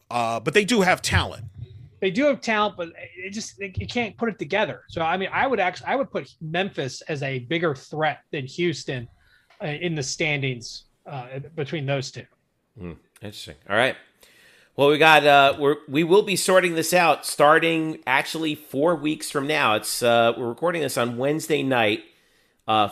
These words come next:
Speaker 3: August the fourth. So one, two, three, four weeks from, uh, Thursday the fifth. It's showtime.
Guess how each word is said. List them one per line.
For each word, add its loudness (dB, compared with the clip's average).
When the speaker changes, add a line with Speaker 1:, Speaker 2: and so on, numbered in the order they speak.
Speaker 3:
August 2
the -6
fourth. -2
So -2
one, -4
two, -6
three, -4
four 0
weeks -4
from, 0
uh, 0
Thursday -2
the -6
fifth. 0
It's -2
showtime. 2